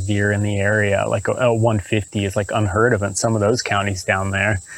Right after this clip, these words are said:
Um, so just be familiar with, like, your expectations. Don't let your expectations get too high where you have to be shooting a hundred eighty inch deer every year,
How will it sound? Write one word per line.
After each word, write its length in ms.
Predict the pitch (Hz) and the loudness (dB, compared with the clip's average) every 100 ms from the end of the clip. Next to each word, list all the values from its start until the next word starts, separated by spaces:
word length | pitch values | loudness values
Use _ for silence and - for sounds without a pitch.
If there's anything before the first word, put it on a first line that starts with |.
| - - - | -16 -16 -2
Um, 320 | 135 127 123 139 | 2 4 2 0
so 160 | 175 | 2
just 340 | 156 180 - 156 | 2 2 0 2
be 100 | 180 | 2
familiar 480 | - 165 131 131 127 | 4 2 4 4 2
with, 160 | 113 | 2
like, 160 | 117 104 | 0 0
your 180 | 127 127 | 2 4
expectations. 720 | 120 - - 117 104 - - | 2 0 0 2 0 -2 -2
Don't 140 | 127 156 | 2 4
let 140 | 196 | 4
your 140 | 196 | 4
expectations 680 | 160 - 127 - 120 120 101 | 2 0 0 2 2 2 2
get 160 | 113 - | 0 2
too 120 | 113 | 0
high 280 | 98 104 101 | 4 4 4
where 160 | 101 | 2
you 80 | 101 | 2
have 240 | 101 101 | 4 2
to 80 | - | 2
be 80 | 107 | -2
shooting 280 | - 107 107 | 0 0 0
a 40 | |
hundred 340 | 92 104 104 101 | 0 0 2 0
eighty 300 | 101 101 95 | 0 0 -2
inch 200 | 98 - | -4 -2
deer 220 | 95 95 | -2 0
every 300 | 95 98 95 | 0 0 0
year, 320 | 95 95 | 0 -2